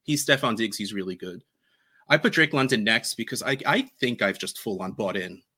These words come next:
on Drake London and that offense not getting very good or anything, but taking a step forward from where we saw them at the end of last season, which started to be not terrible. And with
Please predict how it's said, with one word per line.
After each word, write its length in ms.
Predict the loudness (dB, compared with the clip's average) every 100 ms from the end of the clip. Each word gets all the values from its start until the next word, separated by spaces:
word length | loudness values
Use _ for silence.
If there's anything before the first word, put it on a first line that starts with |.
| -8 -2
on 140 | 0
Drake 240 | 2 0
London 460 | 0 -4 -2 -2 -4
and 160 | -4 0
that 160 | 0 2
offense 380 | 0 0 -2 -6 -12 4
not 260 | 6 6
getting 380 | 6 8 8 2 -4 _ _ _ _ -20 _ _ _ _ _
very 340 | 4 6 6
good 300 | 6 6 6 6
or 180 | 4
anything, 520 | 4 2 4 2 2 -4 _ _ _
but 100 | -4
taking 340 | 2 2 4
a 60 | 2
step 300 | 2 2 0
forward 420 | -4 -2 2 2
from 160 | 0 0
where 140 | 0
we 80 | 0
saw 220 | 0 0
them 100 | 0
at 80 | 0
the 80 | -2
end 100 | -4
of 60 | -2
last 260 | -2 -2
season, 440 | -4 -2 -2 -2 -4 -8 _ _ _ _
which 640 | -2 6 6 6 -2 -4 -12 _
started 400 | -8 0 4 4
to 80 | 4
be 120 | 0
not 200 | 2 2
terrible. 440 | 4 4 4 0 -8 _ _ _ _ _ _ _ _ 2
And 340 | 4 4 0
with 280 | -2 -4 -4